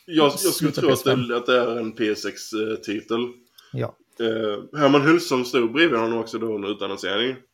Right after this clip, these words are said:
Speaker 1: Säger
Speaker 2: Ja.
Speaker 1: att, eh, de har, alltså PlayStation backar Kojima fullt ut i detta projektet.
Speaker 2: Verkligen.
Speaker 1: Så, eh, jag,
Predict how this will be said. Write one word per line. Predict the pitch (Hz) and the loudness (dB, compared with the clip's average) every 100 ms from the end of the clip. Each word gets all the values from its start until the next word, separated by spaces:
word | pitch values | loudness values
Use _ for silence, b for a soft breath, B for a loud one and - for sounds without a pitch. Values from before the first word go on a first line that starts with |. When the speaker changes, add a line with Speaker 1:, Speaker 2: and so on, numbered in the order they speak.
| _ _ - | _ _ -2
Speaker 1:
Säger | 120 | 0
Speaker 2:
Ja. | 135 | 0
Speaker 1:
att, | 123 | 0
eh, | 117 113 113 | 0 -2 -2
de | 117 139 | 0 2
har, | 139 95 | 2 0
alltså | 113 117 120 117 | -2 -2 -2 -2
PlayStation | 127 107 123 143 127 117 | -4 -2 -2 -2 -4 0
backar | 123 120 - 110 104 104 | 0 0 -2 0 0 0
Kojima | 123 107 107 104 95 - - | -4 -2 -2 -2 -6 -10 -6
fullt | 151 139 120 | 0 0 2
ut | 117 98 - _ | 0 -2 -6 _
i | 110 107 | -4 -2
detta | 104 98 | -2 -4
projektet. | 101 104 95 - 113 - _ _ - | -6 -6 -4 -4 -8 -10 _ _ -4
Speaker 2:
Verkligen. | 143 123 131 123 - _ b b b | -2 -2 -6 -10 -16 _ b b b
Speaker 1:
Så, | - 113 107 101 101 | -4 0 0 2 0
eh, | 104 95 - _ _ | -2 -6 -12 _ _
jag, | - 151 | -2 -2